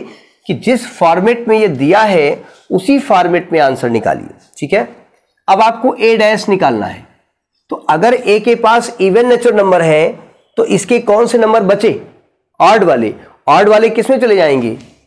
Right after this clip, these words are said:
A के कॉम्प्लीमेंट में। तो क्या होगा? X such that X is an odd natural number।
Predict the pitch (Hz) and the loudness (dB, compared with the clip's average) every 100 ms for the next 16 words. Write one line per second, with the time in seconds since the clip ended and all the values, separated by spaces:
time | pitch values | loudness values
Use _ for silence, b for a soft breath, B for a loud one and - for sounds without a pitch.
0 | _ 208 226 240 233 214 175 175 180 156 | _ 0 2 2 0 0 0 0 0 0
1 | 127 110 101 - - - 190 202 220 - | 0 -4 -8 -14 -12 -2 0 2 0 0
2 | 190 214 - - 175 160 143 156 175 247 | -2 -2 -6 -4 -2 -2 -2 0 0 0
3 | 247 - - - 185 214 - - - 185 | -4 -16 -20 -8 -4 -4 -6 -16 -6 -2
4 | 185 - - 190 175 269 349 - _ _ | -2 -4 -4 0 0 0 -4 -10 _ _
5 | _ _ 170 175 196 214 180 165 160 147 | _ _ 0 2 2 0 -2 -2 -2 -2
6 | 120 98 | 0 -2